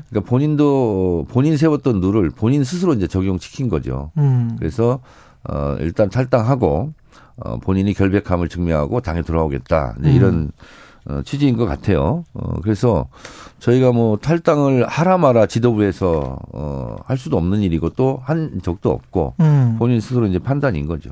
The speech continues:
Speaker 2: 이게 그 이재명 대표가 어떤 컨트롤 할 수 있는 그 역량, 지금 능력, 리더십이 있는가와 관련해서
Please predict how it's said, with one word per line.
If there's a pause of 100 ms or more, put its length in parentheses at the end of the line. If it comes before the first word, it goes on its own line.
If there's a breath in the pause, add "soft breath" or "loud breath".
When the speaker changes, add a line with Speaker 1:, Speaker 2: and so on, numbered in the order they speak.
(920 loud breath)
Speaker 2:
이게 (140)
그 (360)
이재명
대표가
어떤
컨트롤
할
수
있는
그
역량, (360 loud breath)
지금
능력,
리더십이
있는가와
관련해서